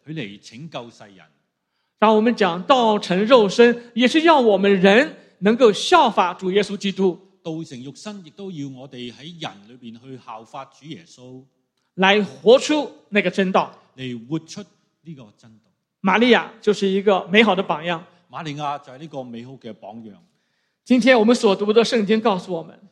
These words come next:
Speaker 1: 今日我哋所讀呢個聖經話畀佢聽。
Speaker 2: 當瑪利亞聽到天使給她講的話以後，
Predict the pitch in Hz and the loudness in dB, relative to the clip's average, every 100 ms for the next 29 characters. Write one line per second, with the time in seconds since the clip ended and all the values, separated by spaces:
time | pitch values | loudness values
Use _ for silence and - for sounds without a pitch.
0 | _ 202 185 131 131 123 131 123 135 143 | _ -14 -12 -12 -16 -20 -20 -20 -20 -20
1 | 151 110 117 113 139 117 90 110 92 _ | -20 -20 -20 -20 -20 -20 -20 _ -20 _
2 | 117 117 _ _ _ _ - 220 233 208 | _ _ _ _ _ _ 0 2 2 0
3 | 208 277 233 180 - _ _ 226 233 202 | 0 2 2 0 -6 _ _ -2 0 0
4 | - - 302 311 - 208 226 202 185 233 | -2 -4 -2 -2 -4 -4 0 0 0 -2
5 | 226 208 170 175 247 196 165 165 254 185 | -2 -4 -4 -4 -2 -2 -4 -2 0 0
6 | - | -4